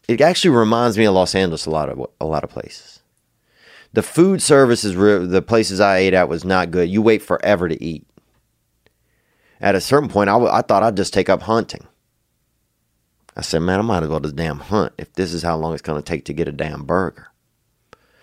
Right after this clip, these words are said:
But also it could be I'm coming from Los Angeles where, you know, you get used to things being quicker and fastness.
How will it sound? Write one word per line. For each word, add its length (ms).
But 120
also 280
it 120
could 160
be 120
I'm 120
coming 280
from 160
Los 260
Angeles 360
where, 220
you 200
know, 100
you 180
get 200
used 280
to 80
things 320
being 220
quicker 340
and 100
fastness. 920